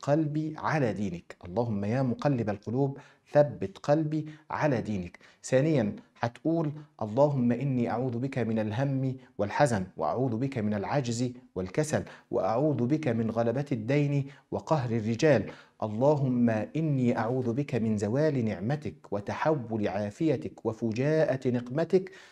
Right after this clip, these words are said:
وجميع سخطك". كذلك هتقول:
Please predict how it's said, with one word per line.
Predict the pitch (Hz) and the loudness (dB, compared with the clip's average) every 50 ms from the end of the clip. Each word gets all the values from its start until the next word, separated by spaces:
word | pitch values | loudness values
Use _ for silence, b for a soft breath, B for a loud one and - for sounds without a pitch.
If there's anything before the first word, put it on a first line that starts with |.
| B B B B - | B B B B -4
وجميع | 98 107 104 98 101 98 117 139 143 127 - 95 | -2 -2 0 0 0 0 2 0 0 0 -2 -6
سخطك". | 92 - - 131 - 104 95 - 101 - B B B B B B B | -6 -6 -6 -4 -4 -6 -8 -8 -12 -12 B B B B B B B
كذلك | - 131 151 190 190 185 170 - - | 4 6 8 8 8 8 4 2 0
هتقول: | 123 120 - - 156 165 165 151 147 151 | -2 -2 -2 0 2 2 2 2 0 -2